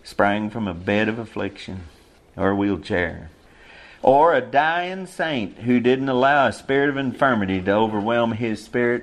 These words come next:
even unto the death. Some of the richest things we've got to read, to think upon, truths that were just brought out to us,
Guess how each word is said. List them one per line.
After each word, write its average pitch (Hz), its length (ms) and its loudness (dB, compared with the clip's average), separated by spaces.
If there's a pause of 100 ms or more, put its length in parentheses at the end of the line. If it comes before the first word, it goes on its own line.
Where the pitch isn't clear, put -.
even 110 300 -4
unto 107 260 -4
the 87 160 -14 (140)
death. - 280 -8 (1000)
Some 120 180 -2
of 123 60 2
the 98 80 0
richest 123 440 0
things 131 380 -2
we've 139 220 -6
got - 480 0 (460)
to 143 120 4
read, 110 540 -4 (300)
to 110 220 2 (140)
think 135 240 0
upon, 87 560 -4 (540)
truths 156 360 2
that 123 100 -2
were 120 100 0
just 120 240 -2
brought 131 280 6
out 127 220 2
to 113 140 0
us, 101 120 -6